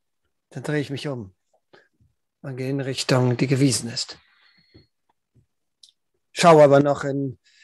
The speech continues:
Richtung der anderen, die wahrscheinlich noch irgendwo im Gebüsch sind, und mach ein Zeichen.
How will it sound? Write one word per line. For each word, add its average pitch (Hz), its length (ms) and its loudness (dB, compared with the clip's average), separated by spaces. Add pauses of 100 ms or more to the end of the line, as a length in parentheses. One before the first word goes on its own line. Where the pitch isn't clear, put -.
(300)
Richtung 165 480 2
der 147 240 2
anderen, 165 580 2
die 143 440 -4
wahrscheinlich 147 540 -6
noch 135 340 -8 (480)
irgendwo 143 640 -2 (420)
im 147 120 -8
Gebüsch 143 380 -4
sind, 139 240 -4
und 139 100 -8
mach 139 140 -6
ein 117 140 -12
Zeichen. - 380 -12